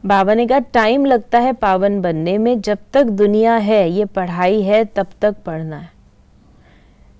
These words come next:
जहाँ तक जीना है, वहाँ तक पीना है, ताकि कर्मातीत अवस्था में चले जाएंगे।" आज बाबा ने वरदान दिया, "सर्व प्राप्तियों की खुशी में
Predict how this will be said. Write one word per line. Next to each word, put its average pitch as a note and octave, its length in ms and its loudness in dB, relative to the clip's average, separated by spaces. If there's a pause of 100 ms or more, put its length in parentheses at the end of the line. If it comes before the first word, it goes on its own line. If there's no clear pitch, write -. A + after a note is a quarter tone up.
(100)
जहाँ G#3 500 2
तक D4+ 140 6
जीना A3+ 400 2
है, A#3+ 180 4
वहाँ G3 320 -2
तक A3 200 -2 (140)
पीना F#3 320 -2
है, G3+ 160 -2
ताकि F#3+ 400 -2
कर्मातीत G3 800 -2
अवस्था F3 480 -4
में F#3 120 -6
चले D#3+ 340 -12
जाएंगे।" E3 460 -16 (1400)
आज F3+ 200 -4
बाबा F3 340 -6
ने F3 140 -4
वरदान D#3+ 580 -8
दिया, E3 320 -8 (580)
"सर्व D4 480 2
प्राप्तियों A3 680 0
की B3 200 -4
खुशी B3+ 480 -2
में F3+ 260 -2